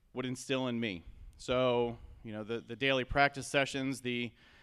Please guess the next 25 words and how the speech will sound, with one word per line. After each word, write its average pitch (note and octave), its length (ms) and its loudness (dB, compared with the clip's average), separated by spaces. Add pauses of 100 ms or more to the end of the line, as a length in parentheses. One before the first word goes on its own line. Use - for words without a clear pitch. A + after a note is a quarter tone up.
(120)
if A2 140 -4
anyone C3 300 2
has A#2+ 120 -4
had B2+ 220 0
a B2+ 60 -2
child B2+ 340 0
that A#2 140 -6
they A#2+ 100 -2
tried A#2+ 440 -2
to B2 80 -12
teach - 400 -10
to C3 80 -10
play C#3 200 0
piano, D3 580 0 (120)
you C3 100 -10
can B2 160 -12
feel B2+ 280 0
her D3 200 2
pain. D#3 420 0 (680)
Maybe A2 200 -4
you B2+ 80 -4
can C3+ 100 -4
feel D3 220 2
my D3 200 6
pain. G#2 380 2